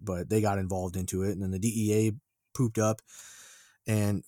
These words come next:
we've literally, we're just treading water and we're just throwing money at a problem, um, kinda like the continent of Africa. We're just dumping money on it and it's not doing anything, you know? And it, most recently, the heroin epidemic. Um,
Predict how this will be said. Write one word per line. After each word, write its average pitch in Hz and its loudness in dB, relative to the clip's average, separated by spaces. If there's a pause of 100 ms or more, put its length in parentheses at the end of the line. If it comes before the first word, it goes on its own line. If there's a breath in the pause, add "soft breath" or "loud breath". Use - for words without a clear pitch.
(280)
we've 123 4
literally, 123 6
we're 117 2
just 117 6
treading 110 2
water 98 0
and 98 -2
we're 98 -2
just 92 -2
throwing 101 0
money 95 -2
at 92 -4
a 87 -6
problem, 92 -4 (140)
um, 90 -6
kinda 98 -6
like 92 -4
the 90 -10
continent 90 -6
of 87 -6
Africa. 90 -6
We're 101 -6
just 101 -4
dumping 110 0
money 104 0
on 92 -4
it 95 -8
and 95 -6
it's 90 -2
not 98 -4 (100)
doing 110 -2
anything, 90 -6 (920)
you 98 -4
know? 95 -2
And 104 0
it, 110 -4 (440 loud breath)
most 92 -4
recently, 98 0
the 95 -2
heroin 98 -2
epidemic. 107 -2 (280)
Um, 87 -6